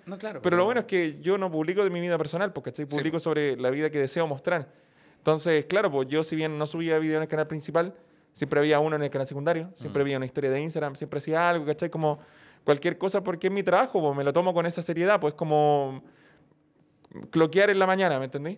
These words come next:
Speaker 1: Exacto.
Speaker 2: Entonces yo digo, "Puta, la gente, que, que, ¿en qué estarán? Si no estoy en nada, puta, les pregunto en qué están". ¿Cachai? Entonces es como porque a la larga ellos conviven contigo diariamente, ¿cachai? Te ven en el teléfono todos los días, entonces,
Speaker 1: Mm.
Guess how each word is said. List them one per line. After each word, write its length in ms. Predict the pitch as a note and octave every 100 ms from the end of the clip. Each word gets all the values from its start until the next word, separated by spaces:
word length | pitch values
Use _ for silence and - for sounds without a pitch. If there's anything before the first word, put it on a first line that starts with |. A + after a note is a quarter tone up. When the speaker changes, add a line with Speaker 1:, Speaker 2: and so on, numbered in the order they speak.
| -
Speaker 1:
Exacto. 340 | C3+ C#3+ B2 G2+ -
Speaker 2:
Entonces 540 | E3+ E3+ F#3+ F3+ E3
yo 120 | F3
digo, 240 | F3+ F#3+ F#3+
"Puta, 220 | B3 B3
la 80 | G3+
gente, 400 | A3 G#3+ G3+ G#3
que, 280 | F#3+ E3 D#3+
que, 160 | C#3
¿en 80 | D#3
qué 100 | F3
estarán? 600 | F3 F3 F#3+ F#3 F3+ A3
Si 160 | F3+ F3
no 160 | F3 F3+
estoy 300 | F3 F#3 E3+
en 100 | E3+
nada, 300 | F#3+ F3+ F3
puta, 180 | F3
les 80 | E3
pregunto 300 | D#3+ E3 E3
en 60 | E3
qué 80 | D#3
están". 400 | D3+ F#3+ F#3+ G#3 - _ _ _ _ -
¿Cachai? 160 | E3+
Entonces 360 | G#3 G#3 G#3 G#3
es 60 | G#3+
como 440 | A3 G#3 G3+ G3
porque 600 | F#3+ F#3 F#3+ F3+ E3+ E3+ _ -
a 80 |
la 100 | E3
larga 220 | F3+ G3 G3+
ellos 220 | G3+ G3
conviven 420 | F#3+ E3 A3+ C#4
contigo 400 | A3+ G3+ B3+ A#3 -
diariamente, 560 | E3+ A3+ G#3+ B3 D4 G#3+
¿cachai? 220 | F#3 F3
Te 80 | F#3
ven 100 | F#3+
en 100 | F3+
el 80 |
teléfono 320 | F3 F3 E3+ E3+
todos 180 | F#3
los 100 | D#3+
días, 100 | E3+
entonces, 360 | G3 E3 D3+
Speaker 1:
Mm. 20 | C3